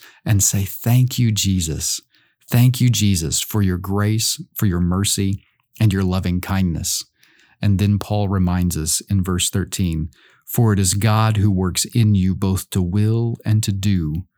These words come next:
for his good pleasure." So it's almost like Paul is showing you two sides of the same coin.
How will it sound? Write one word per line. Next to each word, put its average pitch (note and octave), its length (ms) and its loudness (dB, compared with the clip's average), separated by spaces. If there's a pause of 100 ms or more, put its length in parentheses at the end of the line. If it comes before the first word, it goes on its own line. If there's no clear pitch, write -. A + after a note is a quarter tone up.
(160)
for - 200 -4
his F#2+ 360 -2
good F#2+ 240 -2
pleasure." E2+ 460 -4 (920)
So - 140 2
it's A#2+ 120 2
almost C#3+ 420 4
like G#2+ 180 0
Paul A#2 280 0
is G2+ 100 0
showing A2+ 320 2
you G2 80 2
two C#3 240 -2
sides G#2 400 0
of F#2+ 80 -2
the F#2+ 80 -2
same G2 320 0
coin. E2+ 400 -4